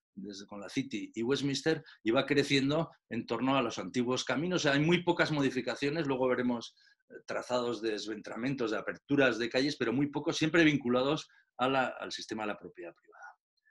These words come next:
Entonces, aquí vemos cómo se va, eh, configurando, se ha puesto en blanco lo que es la, la City,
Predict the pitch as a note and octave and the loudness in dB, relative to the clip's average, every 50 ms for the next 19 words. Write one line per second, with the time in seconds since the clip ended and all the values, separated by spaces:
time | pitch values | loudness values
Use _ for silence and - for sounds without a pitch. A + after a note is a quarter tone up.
0 | _ _ - G2 F#2+ G#2 F#2 G#2+ G#2+ G#2 A2 A2 A2 G#2 - - _ _ _ _ | _ _ -12 -10 -8 -4 -2 -2 0 0 -2 -4 -6 -6 -8 -12 _ _ _ _
1 | - - A#2+ A#2+ A#2 G#2+ - G#2+ A2 A2+ A2 A2 A2 - - - - - - - | -6 -4 -4 -4 -4 -4 -4 -2 -2 0 0 0 -2 -6 -12 -18 -20 -20 -20 -20
2 | G#2+ _ _ _ _ _ _ _ _ _ _ _ _ _ _ _ _ C2 B1+ B1 | -20 _ _ _ _ _ _ _ _ _ _ _ _ _ _ _ _ _ _ -20
3 | B1 - - - _ - _ _ _ - A2 F2+ - A#2 G#2+ G#2+ B2 C3 C3+ C3+ | -20 -20 -20 -20 _ -20 _ _ _ -10 -8 -2 0 0 2 4 2 2 2 0
4 | B2 A#2 G#2+ G2+ G2 F#2+ - - G2+ - - A2+ G#2+ - - B2 - - B2 A2+ | 0 -2 -4 -6 -8 -12 -14 -14 -12 -10 -8 -8 -6 -4 -4 -2 -2 -2 -4 -2
5 | A2 B2 C3 C3+ B2+ B2 A2+ G#2+ G#2 G2 A2+ G#2+ A#2 A2+ G#2+ G#2 G2+ - - F#2+ | 0 0 0 0 0 0 -2 -2 -2 -2 -4 -4 -2 -4 -4 -4 -6 -8 -10 -10
6 | F#2+ F#2+ - - C#3 C#3+ - D#3+ F3 F3 | -10 -6 -4 -2 -2 0 0 0 0 0